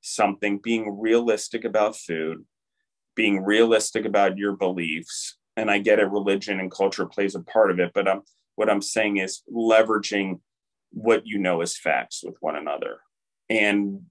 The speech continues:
the things that we believe in that I'll call myths, all the religions and all that, I'm not saying they are myths, but we all view things differently. Religion, cultural exchange, totem poles,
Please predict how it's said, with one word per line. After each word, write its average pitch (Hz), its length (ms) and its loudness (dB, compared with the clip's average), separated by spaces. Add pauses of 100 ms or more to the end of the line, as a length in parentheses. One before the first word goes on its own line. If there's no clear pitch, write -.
the 110 100 -2
things 110 360 -2
that 107 100 6
we 101 140 4
believe 98 320 0
in 98 100 -2
that 90 160 2
I'll 90 120 2
call 90 360 0
myths, 92 560 -4
all 98 200 2
the 92 100 -4
religions 90 580 -4
and 87 100 -8
all 85 180 -2
that, 87 220 2
I'm 85 80 -4
not 87 160 -2
saying 92 220 -6
they 85 100 -6
are 87 240 -2
myths, 82 300 -12
but 90 140 0 (440)
we 104 180 -2
all 101 360 4
view 92 220 -2
things 90 320 -4
differently. 90 480 -2
Religion, 90 640 -2
cultural 90 500 0
exchange, 90 600 -6 (420)
totem 98 360 2
poles, 87 560 0